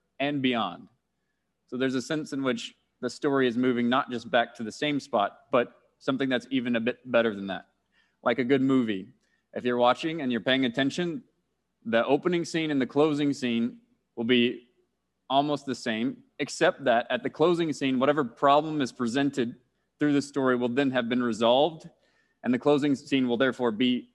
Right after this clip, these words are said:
better than where the story had started. And the same way, I, and really, those stories are, are, uh, <laughs> taking their, their model from the Bible. So, uh, this story has a, has that opening scene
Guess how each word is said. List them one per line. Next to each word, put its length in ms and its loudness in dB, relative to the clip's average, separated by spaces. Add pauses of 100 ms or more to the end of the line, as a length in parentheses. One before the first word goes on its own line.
better 400 2
than 420 -2 (380)
where 220 0
the 100 -6
story 320 -4
had 100 -6
started. 440 -6 (200)
And 100 0
the 40 0
same 300 0
way, 280 2 (120)
I, 100 -2 (100)
and 140 -2
really, 320 6 (640)
those 240 2
stories 320 -2
are, 340 0
are, 320 -4 (220)
uh, 360 -2 (140)
<laughs> 160 -20
taking 420 -2 (540)
their, 320 0
their 100 2
model 400 2
from 240 -4
the 60 -2
Bible. 540 0
So, 200 -4 (520)
uh, 440 0 (220)
this 300 0
story 540 0 (380)
has 220 -2
a, 120 -6 (240)
has 300 -4
that 240 0
opening 460 0
scene 500 -2